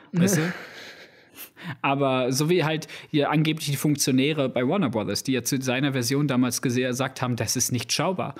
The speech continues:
Speaker 1: Und das frag ich mich halt, sind die wirklich so blind? Oder haben die absolut keinen Filmgeschmack und das sind einfach nur irgendwelche B W Ler, die sich da nach oben geschlafen haben? Ja,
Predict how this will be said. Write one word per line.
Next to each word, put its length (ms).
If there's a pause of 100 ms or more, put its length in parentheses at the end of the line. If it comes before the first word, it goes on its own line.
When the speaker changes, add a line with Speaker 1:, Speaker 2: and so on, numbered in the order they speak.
(180)
Speaker 1:
Und 160
das 120
frag 340
ich 140
mich 200
halt, 260 (240)
sind 280
die 140
wirklich 520 (280)
so 200
blind? 580 (240)
Oder 300
haben 180
die 140
absolut 340
keinen 180
Filmgeschmack 680
und 100
das 100
sind 80
einfach 240
nur 120
irgendwelche 460
B 220
W 200
Ler, 240 (240)
die 60
sich 160
da 100
nach 160
oben 240
geschlafen 520
haben? 320 (600)
Ja, 340